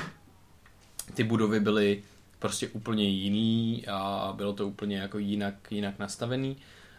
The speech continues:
A bylo to spíš jako víc budov a menší a tak. No ale potom jsme, <clears throat> potom vlastně nás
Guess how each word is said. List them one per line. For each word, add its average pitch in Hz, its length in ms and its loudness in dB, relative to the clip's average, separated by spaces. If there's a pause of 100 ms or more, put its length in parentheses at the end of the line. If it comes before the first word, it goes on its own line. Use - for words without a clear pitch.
(120)
A 101 140 2
bylo 104 200 2
to 104 100 -6
spíš - 280 -6
jako 104 220 -2
víc 127 320 -2
budov 123 580 4
a 107 120 -2
menší 107 520 -2
a 101 40 0
tak. 104 300 0 (280)
No 110 120 2
ale 113 160 4
potom 113 260 2
jsme, 113 580 2 (240)
<clears throat> 113 260 2
potom 110 280 0
vlastně 110 340 0
nás 110 460 -2